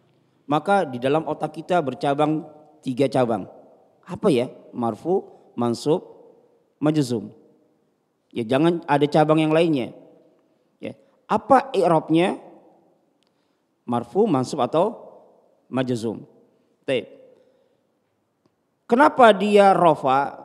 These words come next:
Kenapa dia nasab? Kenapa dia jazm? Ah, nanti jawabannya sesuai dengan kaidahnya. Taib. Nahnu nad'u ilallahi ala basiratin. Kami berdakwah kepada Allah di atas ilmu, di atas basirah.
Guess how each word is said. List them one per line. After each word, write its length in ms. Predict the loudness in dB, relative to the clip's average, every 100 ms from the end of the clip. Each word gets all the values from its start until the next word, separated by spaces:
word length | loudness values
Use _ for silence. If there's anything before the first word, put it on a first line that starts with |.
| -20 -20 -14
Kenapa 320 | 0 2 4 2
dia 320 | 4 4 4
nasab? 560 | 2 0 0 0 -2
Kenapa 320 | -2 -2 0 0
dia 240 | 2 2
jazm? 560 | 2 -2 -2 -4 -4 -10 -20 -20 -16
Ah, 160 | -10
nanti 160 | -8 -6
jawabannya 480 | -2 0 0 -2 -4
sesuai 320 | -4 -4 -4
dengan 320 | -2 -2 -4 -8 -20 _
kaidahnya. 640 | -8 -4 -2 -2 -4 -8 -6 0
Taib. 480 | 0 -2 -10 -8
Nahnu 400 | 0 2 4 4
nad'u 400 | 6 6 4 4
ilallahi 640 | 4 4 4 6 6 6 2
ala 320 | 4 4 6
basiratin. 720 | 4 4 4 4 4 0 -6 -10 -20 -20 _ _
Kami 480 | 2 4 4 4 4
berdakwah 720 | 2 2 2 4 4 6 4
kepada 400 | -4 0 2 2
Allah 320 | 2 4 4
di 80 | 4
atas 480 | 2 2 0 -2 -2
ilmu, 400 | 0 0 0 0
di 80 | 0
atas 240 | -2 -2
basirah. 560 | -2 0 0 0 -2